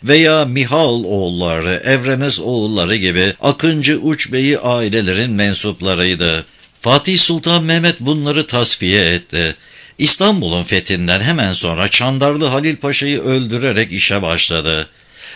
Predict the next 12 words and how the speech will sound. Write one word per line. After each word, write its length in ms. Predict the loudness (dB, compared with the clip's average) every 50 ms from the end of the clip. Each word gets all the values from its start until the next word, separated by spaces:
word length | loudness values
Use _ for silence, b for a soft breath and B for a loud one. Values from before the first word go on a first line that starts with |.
| B
Babası 440 | 2 2 2 4 4 2 2 0 0
döneminde 500 | 0 -2 -2 -2 -4 -4 -6 -2 0 0 0
güç 300 | 0 0 -2 -2 -2 -4
kazanmaya 640 | -2 -2 0 0 -2 -2 -2 -2 0 0 0 0
başlayan 580 | 0 0 0 0 0 0 0 0 0 0 0 0
devşirme 600 | 0 0 0 0 0 0 0 0 0 0 0 0
kulları 520 | -2 -4 -4 -4 -2 -2 -2 -2 -2 -2
devlet 440 | 0 0 0 0 0 -2 -2 -2 -2
yönetimine 580 | -4 -4 -4 -4 -4 -6 -6 -6 -4 -4 -4 -4
getirme 520 | -2 -4 -4 -4 -4 -6 -4 -2 -2 -2
uygulamasını 840 | -2 -2 0 -2 -2 -2 -2 -2 -2 -2 -2 -2 -2 -2 -2 0 0
yerleştirdi. 1040 | 0 2 2 0 0 0 0 0 0 0 0 -2 -4 -4 -2 -2 -2 -2 -2 -4